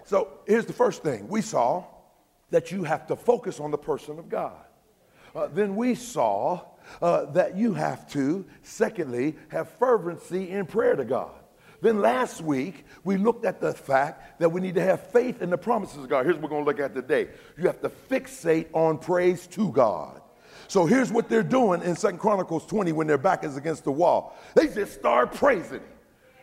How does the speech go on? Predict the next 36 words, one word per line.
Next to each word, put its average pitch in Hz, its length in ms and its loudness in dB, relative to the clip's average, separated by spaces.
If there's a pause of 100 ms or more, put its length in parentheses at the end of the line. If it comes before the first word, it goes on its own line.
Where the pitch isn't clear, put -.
They 269 140 2
just 214 260 -2
start 208 400 0
going 240 380 0
crazy. 208 920 0 (180)
And 151 120 -4
so 156 180 2
notice 165 460 0
what 131 160 -4
happens. 101 380 -6 (220)
Here's 262 440 2
the 196 100 2
first - 380 -4
thing 156 220 -2
that 143 200 0
we 139 200 0
need 131 220 -2
to 123 100 -4
do 113 280 -2 (280)
if 117 160 -8
we're, 131 280 -6
if 110 140 -10
we're 143 160 -4
going 127 180 -4
to 110 60 -4
fixate 120 560 -8
on 104 180 -6
praise 110 500 -2
to 113 120 -8
God. 82 420 -2 (300)
We 214 160 -2
have 175 220 -2
to 151 80 -4
have 135 340 2
the 127 80 2
preparation 123 1120 -2